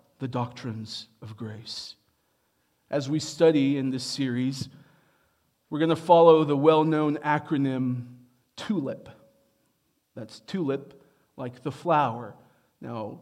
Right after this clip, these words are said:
if you ever get mad at me, just remember we're talking about tulips here, and you can't be mad at flowers now, can you? tulip,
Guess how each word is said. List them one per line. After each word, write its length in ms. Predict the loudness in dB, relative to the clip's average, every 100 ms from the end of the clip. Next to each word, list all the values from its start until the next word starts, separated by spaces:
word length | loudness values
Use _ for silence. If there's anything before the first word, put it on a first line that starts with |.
| -20
if 140 | -12 -4
you 100 | -2
ever 160 | 0
get 160 | -2 -2
mad 300 | 2 2 2
at 80 | -2
me, 160 | -4
just 240 | -4 -6 -2
remember 320 | -2 0 -2
we're 100 | -2
talking 240 | -6 -4
about 240 | -4 -4 -4
tulips 420 | -4 -2 -2 -4
here, 120 | -4
and 80 | -4
you 60 | -4
can't 240 | -6 -4
be 80 | -2
mad 220 | 0 0
at 80 | 0
flowers 440 | 4 4 4 0
now, 140 | -4 -8
can 300 | -8 -8 -8
you? 100 | -12 -20 _ _ _ _ _ _ _ _ _ _ _ _ _ _ _ _ _ _ -6
tulip, 520 | 0 2 2 -4 -6